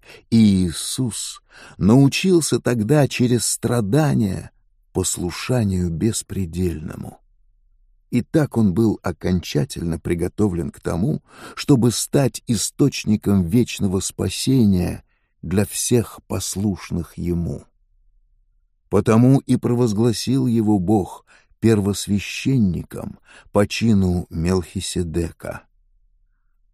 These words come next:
Много ещё мы могли бы сказать об этом, но иные вещи трудно объяснить вам теперь, потому что вы, оказывается,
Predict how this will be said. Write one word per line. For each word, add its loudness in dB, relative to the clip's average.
Много 6
ещё 6
мы 6
могли 4
бы 4
сказать 0
об -2
этом, -4
но 4
иные 6
вещи 2
трудно 2
объяснить 0
вам 2
теперь, 0
потому 2
что -2
вы, 2
оказывается, -4